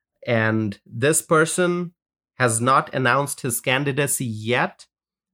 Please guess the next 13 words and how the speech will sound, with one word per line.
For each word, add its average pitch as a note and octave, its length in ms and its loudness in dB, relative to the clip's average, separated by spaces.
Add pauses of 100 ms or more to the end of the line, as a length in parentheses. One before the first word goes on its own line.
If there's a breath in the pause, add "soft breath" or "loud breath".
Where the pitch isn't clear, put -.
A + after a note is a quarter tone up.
but A2 480 2 (480)
he B2+ 160 0
is A#2 160 0
likely B2+ 420 0
to B2+ 120 -6
do A#2 200 0
so F#2+ 420 -6 (560)
in, G#2+ 480 -2
um, F#2+ 560 -4
in A#2 120 -2
a G#2+ 60 0
few A2 300 -4
days. F2+ 580 -6